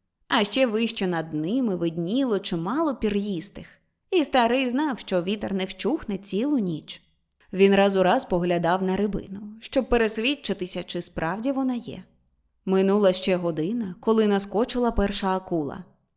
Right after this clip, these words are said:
Акула з'явилася не випадково. Вона піднялася з глибини іще тоді, коли в морі заклубочилась і розпливлась ген-ген від поверхні темна пляма крові.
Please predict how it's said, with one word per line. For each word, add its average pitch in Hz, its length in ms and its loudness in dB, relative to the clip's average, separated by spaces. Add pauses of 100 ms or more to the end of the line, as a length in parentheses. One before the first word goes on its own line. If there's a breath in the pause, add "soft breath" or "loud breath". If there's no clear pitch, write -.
(280)
Акула 247 460 2
з'явилася 208 540 2
не 214 100 0
випадково. 233 720 -4 (340)
Вона 240 300 4
піднялася 226 640 2
з 208 60 -2
глибини 202 560 0
іще 202 260 -2
тоді, 208 400 0
коли 202 280 0
в 180 60 -4
морі 277 340 0
заклубочилась 226 960 -2
і 339 120 -2
розпливлась 254 760 0
ген-ген 262 640 0
від 233 180 -2
поверхні 190 580 0
темна 180 380 -2
пляма 165 380 -4
крові. 165 540 -8